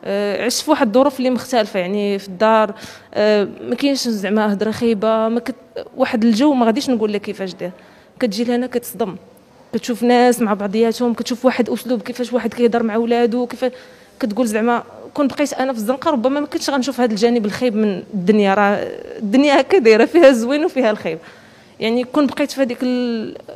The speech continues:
ميم با راه في الدرب ديالنا والحومة، أي واحد كيسمع مثلًا أنني راه تشدي، كيجي للدار وكيبكي، و-، وهذيك الدرية ماشي بلاصتها، ماشي،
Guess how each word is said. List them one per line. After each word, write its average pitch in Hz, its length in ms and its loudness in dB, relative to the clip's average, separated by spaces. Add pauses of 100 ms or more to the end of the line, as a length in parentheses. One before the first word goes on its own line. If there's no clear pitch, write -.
(240)
ميم 311 320 0
با 247 380 4
راه 254 120 6
في 240 100 -4
الدرب 214 340 -2
ديالنا 247 520 2
والحومة، 254 480 -2
أي 381 280 -2
واحد 302 320 0
كيسمع 247 420 -2
مثلًا 226 460 -2
أنني 240 340 2
راه 226 160 2
تشدي، - 480 -10 (440)
كيجي 302 240 2
للدار 262 420 0
وكيبكي، 277 600 0
و-، 254 320 -2 (160)
وهذيك 311 220 0
الدرية 311 320 0
ماشي 330 240 2
بلاصتها، 349 600 2
ماشي، 320 380 0